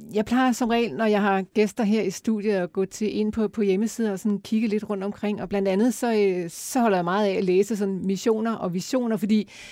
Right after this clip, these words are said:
at, øh, nogen vil måske sige, det er bare ord, og det lyder altid godt, men på en eller anden måde, så er det jo altså særlige ord, som I lige præcis har valgt at, at lægge jer fast på i jeres, øh, mission, også hos, øh, D S Norden. Og noget af det, som jeg kigger på, når jeg læser jeres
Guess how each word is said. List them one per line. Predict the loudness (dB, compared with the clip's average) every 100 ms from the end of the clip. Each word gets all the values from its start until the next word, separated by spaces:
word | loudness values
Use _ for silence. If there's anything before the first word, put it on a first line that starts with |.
| -2
at, | 0 4 4
øh, | 4 0 -10 -4
nogen | -2 0 0
vil |
måske | -2 -4 -6
sige, | 0 0 0 0
det | 2 2
er | -2
bare | -4 -2 2
ord, | 2 2
og | 2
det | 2
lyder | 2 2
altid | 0 0 0
godt, | 2 2 0 -8 -2
men | 2
på | 4
en | 2
eller | 4
anden | 4
måde, | 4
så | 2 2
er |
det | 4
jo |
altså | 2 0
særlige | 0 2 4 4 4
ord, | 4 4
som | 0 0 0 0
I | 2
lige | 2
præcis | 0 -2 -2
har | -2
valgt | 0 0 0 -2
at, | -2 -2 -2
at | 2
lægge | 4 4 4
jer | 0 -2 -2
fast | 0 0 0
på | 0 0 -6 -20 -18 -8
i | -4
jeres, | -2 -2 -2
øh, | -4
mission, | -2 -4 -4
også | -6 -6
hos, | -6 -4
øh, | -4
D | 0 2 2
S | 0
Norden. | -2 -2 -2
Og |
noget | 0 0
af |
det, | 0
som | 2 2
jeg | 2
kigger | -2 0
på, | 0 -2 0
når |
jeg | -2 0 -2 0
læser | 2 4 2 2
jeres | 2 2